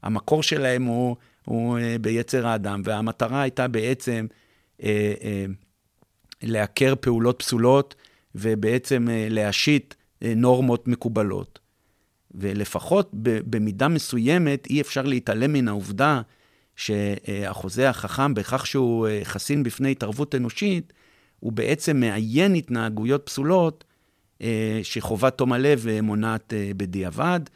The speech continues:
ובעבודה אני, מן הסתם, אה, בחקר אני מרחיב בנושא הזה, אבל סתם כדי ל-, ל-, ל-, לסבר את האוזן, כל נושא שיתוף הפעולה בין צדדים לחוזה הוא בכלל לא קיים,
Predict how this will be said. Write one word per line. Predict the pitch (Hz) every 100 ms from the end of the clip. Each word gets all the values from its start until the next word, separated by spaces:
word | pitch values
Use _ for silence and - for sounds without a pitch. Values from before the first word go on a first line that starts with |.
| _ _ _ _ -
ובעבודה | 104 110 113 107 107 107 101 98 143
אני, | 139 117 110
מן | 113 113 113 107 107
הסתם, | 107 - 113 110
אה, | 104 104 104 90 - -
בחקר | 92 - 110 117 107
אני | 104 101
מרחיב | 101 87 131 113
בנושא | 98 98 - 165
הזה, | 151 143 123 _ _ _ -
אבל | 101
סתם | 101 - 147
כדי | 131 113 113
ל-, |
ל-, | 110 107 104 107 101 101
ל-, | 98 98
לסבר | 104 107 123 127
את | -
האוזן, | 110 135 139 113 - _ _
כל | 127 135
נושא | 123 - 131
שיתוף | - 117 - 127
הפעולה | 131 - 117 113 117 123 113 104 _ _
בין | 101 117
צדדים | - 117 113 120
לחוזה | 113 107 110 143
הוא | 131
בכלל | 113 - 110
לא | 117 110
קיים, | 110 117 123 120